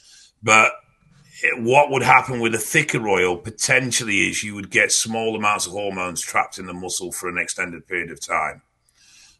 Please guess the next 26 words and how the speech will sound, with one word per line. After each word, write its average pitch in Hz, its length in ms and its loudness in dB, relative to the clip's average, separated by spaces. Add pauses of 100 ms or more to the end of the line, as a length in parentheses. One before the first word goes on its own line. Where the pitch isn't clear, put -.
um, 87 680 2 (120)
which 135 200 -2
is 131 100 -2
the 131 60 0
principle 139 420 2
behind 101 280 4
Depot. 85 520 -2 (180)
I, 87 140 4
I 85 280 2
realize 87 540 2
that, 85 260 -2
but 92 120 -6
we're 95 140 -2
not 107 380 -2
talking 95 500 -4
the, 87 200 -8 (280)
the 95 120 -4
bulk 117 380 2
of 101 60 -4
the 95 100 2
hormone's 98 440 -2
still 113 300 0
gonna 98 180 0
enter 95 220 -2
the 87 80 -10
bloodstream. 85 520 -6